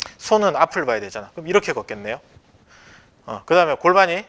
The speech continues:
만약에, 어, 왼쪽이 후방 회전이다. 뒤로 돌았다. 그러면 대퇴골뼈는 앞으로 위로 올라가죠.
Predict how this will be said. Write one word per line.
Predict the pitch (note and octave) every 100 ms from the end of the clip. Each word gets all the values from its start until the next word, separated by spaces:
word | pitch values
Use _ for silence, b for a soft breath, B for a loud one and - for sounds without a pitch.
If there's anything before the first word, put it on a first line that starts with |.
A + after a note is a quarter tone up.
| _
만약에, | B2 C3+ C3 D#3+ G#3+ _ b b b
어, | A#2 A2
왼쪽이 | D#3 F3 F3
후방 | D#3 A#3 A3
회전이다. | D#3 A#2+ G#2 F#2+ F#2+ - _ _ b b b
뒤로 | - E3+ D#3
돌았다. | A#2+ G#2+ A2+
그러면 | D3 D#3+ E3+
대퇴골뼈는 | B2+ - E3+ D3+ D3+ D3 E3 -
앞으로 | D#3 - D#3+
위로 | A#2 C#3+ B2+
올라가죠. | G#2+ F#2 F#2 G2